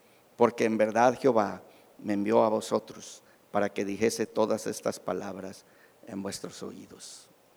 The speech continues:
Creo yo que en esta contingencia que estamos viviendo,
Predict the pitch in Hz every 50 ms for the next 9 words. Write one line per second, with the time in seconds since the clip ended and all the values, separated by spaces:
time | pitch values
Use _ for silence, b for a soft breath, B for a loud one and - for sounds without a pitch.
0 | b b b b b b b b b b b b _ _ _ _ _ _ _ _
1 | _ _ _ _ _ _ - 135 151 160 156 147 143 147 151 151 - 123 110 110
2 | 117 131 131 131 - 131 120 - - 123 117 110 - 113 107 117 127 135 131 131
3 | 123 - 120 - 117 120 120 123 120 123 127 120 117 113 107 107 107 113 113 117